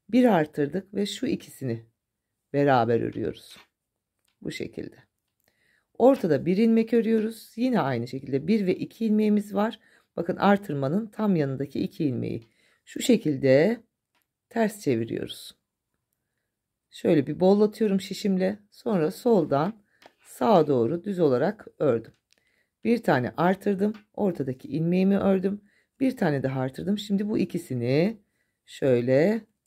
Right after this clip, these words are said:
düz olarak ördük. Ortada bir ilmek ördük ve diğer modele hemen ilmeklerimizin yönünü değiştiriyoruz. Şöyle bir şişlimle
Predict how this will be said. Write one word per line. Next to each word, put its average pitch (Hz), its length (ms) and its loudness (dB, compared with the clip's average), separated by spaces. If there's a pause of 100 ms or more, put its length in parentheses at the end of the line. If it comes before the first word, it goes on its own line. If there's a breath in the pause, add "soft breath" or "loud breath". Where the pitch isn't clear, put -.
(120)
düz 147 160 -6
olarak 135 460 0
ördük. - 540 -4 (1400)
Ortada 180 500 2
bir 175 100 2
ilmek 208 320 2
ördük 214 300 -2
ve 254 220 -2 (100)
diğer 180 300 4
modele 120 320 -4
hemen 120 340 -8 (1600)
ilmeklerimizin 131 760 -2
yönünü 175 380 0
değiştiriyoruz. 208 920 0 (3500)
Şöyle 175 460 2
bir 151 100 0
şişlimle 165 720 -4